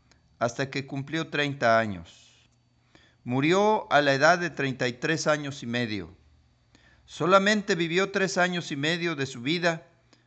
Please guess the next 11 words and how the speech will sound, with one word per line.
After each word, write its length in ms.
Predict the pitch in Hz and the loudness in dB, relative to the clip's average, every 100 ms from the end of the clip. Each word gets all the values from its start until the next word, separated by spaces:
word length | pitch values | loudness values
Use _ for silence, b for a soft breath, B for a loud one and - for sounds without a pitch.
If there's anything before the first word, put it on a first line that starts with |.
| b | b
fuera 380 | _ - 180 196 | _ 0 4 4
de 100 | 165 | 4
la 80 | 151 | 0
oscuridad 600 | 143 - 131 120 135 160 | -2 -6 -6 2 4 4
del 180 | 151 139 | 2 -6
pequeño 520 | 120 110 147 151 143 | -8 -4 -4 -4 -4
taller 460 | 120 113 127 143 135 | -2 -2 0 0 -2
de 140 | 117 | -6
carpintero 920 | 113 113 117 104 98 123 127 123 - - | -4 -4 -6 -8 -4 -2 -2 -4 -10 -10
en 160 | 113 | -6
Nazaret. 500 | 107 98 90 90 82 | -6 -6 -8 -8 -12